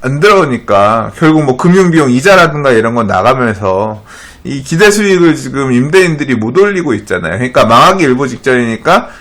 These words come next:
이렇게 공실이 많으면, 어? 조금 뭔가 세금을 감면해 준다든가 그런 혜택이 가야 되는 게 일반적인 그런 결론 아닌가요? 근데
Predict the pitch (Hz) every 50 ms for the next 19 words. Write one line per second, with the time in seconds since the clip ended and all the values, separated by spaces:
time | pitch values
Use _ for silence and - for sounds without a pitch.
0 | - - - - 127 143 127 - - 143 147 151 156 - - 190 190 190 180 156
1 | 110 90 92 104 139 180 190 165 117 98 95 95 95 107 131 135 113 101 101 -
2 | - - - - - _ _ - - - 190 247 - - _ _ - - - -
3 | 180 - 190 - - 156 131 131 127 135 139 135 147 147 143 - - 277 269 247
4 | 262 247 240 220 196 - - 139 135 143 175 220 240 226 220 208 170 165 147 135
5 | 139 131 127 123 117 117 113 - - 151 151 151 151 - 294 285 294 - - 330
6 | 294 285 269 214 190 160 151 143 135 135 131 131 131 127 127 123 113 110 117 120
7 | 123 220 247 247 240 220 202 175 165 151 135 127 - 120 117 117 110 104 98 -
8 | - - 120 107 117 139 147 123 92 90 90 87 87 - 110 - - - - -
9 | - - - - - 165 156 165 202 226 233 - -